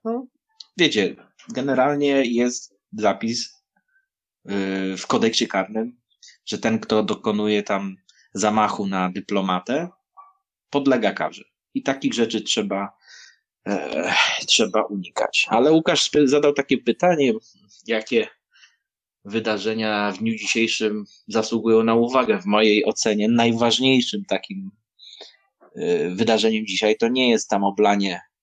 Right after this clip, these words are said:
farbą kogoś tam czy czegoś tam, tylko to, co zrobił pan Mateusz Morawiecki. Wystąpił, e, na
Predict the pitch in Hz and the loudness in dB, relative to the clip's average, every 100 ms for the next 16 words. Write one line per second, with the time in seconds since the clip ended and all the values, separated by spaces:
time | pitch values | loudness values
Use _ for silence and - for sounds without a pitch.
0 | - - 98 98 98 95 104 98 104 - | -6 -2 0 0 0 0 0 2 0 0
1 | 101 101 98 90 101 98 95 - 120 120 | -2 -2 -4 -2 -2 -2 -4 -2 -2 2
2 | 107 107 - 113 113 208 101 - 107 110 | 2 2 0 -2 0 -2 -2 2 4 6
3 | 110 110 107 101 107 101 104 101 110 101 | 6 4 2 -2 0 0 0 0 0 -2
4 | 110 107 104 95 - 113 113 110 110 101 | -2 -2 -4 -8 -8 -6 -4 -2 -2 -2
5 | 104 95 - - - - - - 95 92 | -2 -4 -6 -16 -18 -18 -18 -6 -2 2
6 | 95 95 95 92 92 90 92 | 2 2 4 4 4 2 0